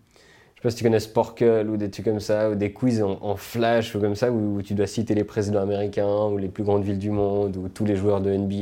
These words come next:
A de l'année et tout ça. Et puis je les fais, et puis je suis un peu teubé, donc je les fais jusqu'à que j'ai tout juste. Donc ça, ça peut me prendre, euh,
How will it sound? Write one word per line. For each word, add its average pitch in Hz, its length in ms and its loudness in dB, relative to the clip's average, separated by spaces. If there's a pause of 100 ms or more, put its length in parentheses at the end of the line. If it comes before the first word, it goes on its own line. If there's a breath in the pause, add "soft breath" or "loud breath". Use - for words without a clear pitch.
(140)
A - 40 -4
de 98 80 -2
l'année 98 380 -2
et 95 60 -4
tout - 80 -18
ça. 101 180 -10 (460 loud breath)
Et 104 40 -8
puis 101 140 -6
je 101 60 2
les 98 120 4
fais, 110 380 0
et 95 40 -2
puis 98 160 -6
je 95 80 -8
suis - 120 0
un 92 80 2
peu 104 140 -4
teubé, 107 420 0
donc 104 180 -2
je 101 40 -2
les 95 60 -2
fais 101 160 0
jusqu'à 98 180 -2
que 95 60 0
j'ai 95 100 -4
tout 104 120 -4
juste. 101 260 -10 (720 loud breath)
Donc 92 140 -6
ça, 110 80 -4
ça 104 100 0
peut 101 120 0
me 95 80 0
prendre, 98 380 0
euh, 87 340 0